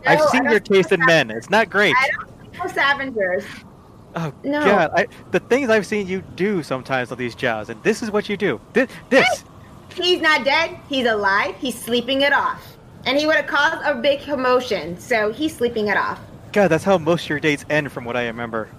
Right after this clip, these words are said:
Speaker 1: He's not dead. He's sleeping it off, and he was gonna cause a commotion.
Speaker 2: <laughs>
Speaker 1: Outstanding.
Speaker 2: Hey.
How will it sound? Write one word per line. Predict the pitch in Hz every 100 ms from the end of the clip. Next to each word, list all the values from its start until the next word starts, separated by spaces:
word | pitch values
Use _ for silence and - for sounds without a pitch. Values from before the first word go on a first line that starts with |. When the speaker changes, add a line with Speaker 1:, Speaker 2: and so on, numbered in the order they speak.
| - - -
Speaker 1:
He's | 127 127
not | 147 -
dead. | 214 190
He's | 156 156
sleeping | - 151 160
it | 170
off, | 160 143
and | 123
he |
was | 120 131
gonna | 139
cause | 139 143 139
a |
commotion. | 151 143 127 -
Speaker 2:
<laughs> | -
Speaker 1:
Outstanding. | 226 - 165 - 139 -
Speaker 2:
Hey. | 285 269